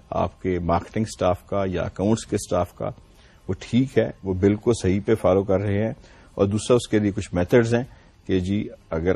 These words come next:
آپ نے، آ، بل دیا ہے تو آپ اس کی اس دن تاریخ نوٹ کر لیں اور پھر اسی سیکوینس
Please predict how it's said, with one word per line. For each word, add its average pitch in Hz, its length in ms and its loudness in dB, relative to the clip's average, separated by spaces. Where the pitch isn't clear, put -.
آپ - 580 2
نے، 85 220 -2
آ، - 380 -6
بل 110 320 4
دیا 110 200 4
ہے 101 160 2
تو 90 200 -6
آپ 85 260 0
اس - 160 -8
کی 92 220 -8
اس - 200 -8
دن 90 140 -2
تاریخ 92 300 0
نوٹ 110 220 4
کر 104 140 4
لیں 101 200 -2
اور - 120 -2
پھر 110 200 4
اسی 143 240 0
سیکوینس 117 420 4